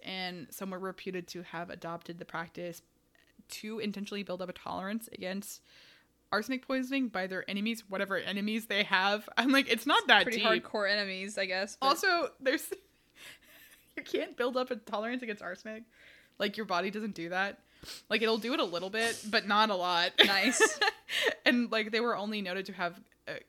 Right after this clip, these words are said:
Speaker 1: acquired a modest degree of tolerance. So, like,
Speaker 2: At least they took one for a team, and now we know.
Speaker 1: Yep.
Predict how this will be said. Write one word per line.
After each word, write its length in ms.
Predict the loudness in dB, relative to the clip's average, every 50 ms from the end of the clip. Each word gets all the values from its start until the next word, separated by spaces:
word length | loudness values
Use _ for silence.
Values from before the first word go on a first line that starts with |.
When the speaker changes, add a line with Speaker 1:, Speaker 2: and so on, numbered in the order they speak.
| _ -10
Speaker 1:
acquired 500 | -10 -10 -8 -4 -2 0 0 0 0 -2 -4
a 160 | -6 -6 -6
modest 720 | -8 -10 -8 -6 -4 -2 -2 -2 -2 -4 -8 -8 -12 -16 -16 -14 -8
degree 520 | -8 -8 -8 -8 -10 -8 -8 -6 -6 -6 -8
of 140 | -10 -10
tolerance. 600 | -12 -10 -10 -10 -10 -8 -10 -12 -12 -14 -16 -20 -20 -14
So, 380 | -8 -6 -4 -2 -2 -4 -4 -4
like, 240 | -6 -6 -8 -8 -18 _ _ _ _ _ _ _ _ _ _ _ _ _ _ _ _ _ _ _ _ -6
Speaker 2:
At 80 | -4 -2
least 140 | -2 -2 -2
they 40 | -4
took 200 | -4 -4 -2 0
one 100 | 2 2
for 120 | 2 2 0
a 40 | 0
team, 240 | 0 -2 -4 -2
and 100 | -4 -4
now 160 | -4 -6 -6 -6
we 60 | -6
know. 240 | -8 -8 -8 -10 -10 -14 -16 -20 _ 2
Speaker 1:
Yep. 300 | 2 2 2 2 -2